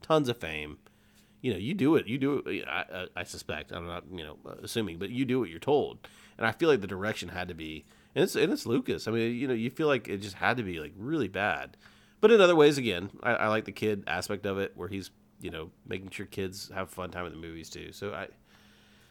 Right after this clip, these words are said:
that's a t-, it's a tough movie. It's a tough movie.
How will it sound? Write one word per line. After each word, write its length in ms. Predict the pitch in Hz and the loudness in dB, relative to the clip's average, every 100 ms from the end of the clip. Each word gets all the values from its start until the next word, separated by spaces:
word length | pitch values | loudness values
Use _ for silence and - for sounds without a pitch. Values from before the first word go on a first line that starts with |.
| _ - | _ -8
that's 160 | 156 139 | -4 -2
a 40 | |
t-, 120 | - - | -2 -2
it's 140 | - | 0
a 40 | 143 | -2
tough 260 | 107 - | -4 -8
movie. 340 | 82 80 78 - | -10 -10 -10 -2
It's 160 | 127 127 | 0 0
a 60 | |
tough 320 | 104 120 107 98 | 0 2 2 -2
movie. 380 | 92 82 78 | -8 -8 -12